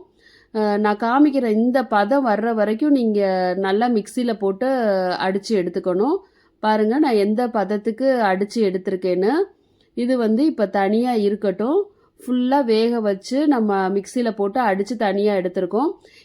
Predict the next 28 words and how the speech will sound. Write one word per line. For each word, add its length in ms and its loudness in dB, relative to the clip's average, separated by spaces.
இப்ப 260 0
பார்த்தீங்கன்னா, 600 0
ஒரு 240 2
பேன்ல 480 2
ரெண்டு 300 2
ஸ்பூன் 300 -4
கிட்ட 260 -2
நெய் 340 0
போட்டிருக்கேன். 560 -2
நெய் 340 2
போட்டுட்டு 540 0
இப்ப 280 -2
வந்து 280 0
என்னன்னா, 640 0
நெய் 280 0
காஞ்ச 340 0
உடனே 440 0
முந்திரி 720 2
சேர்த்துக்கிறோம். 560 -2
முந்திரி, 580 0
பாதாம், 680 0
அ, 200 0
உலர் 340 4
திராட்சை 440 2
இருந்தா 300 0
அதையும் 360 0
சேர்த்துக்கோங்க. 680 0
கொஞ்சமா 500 2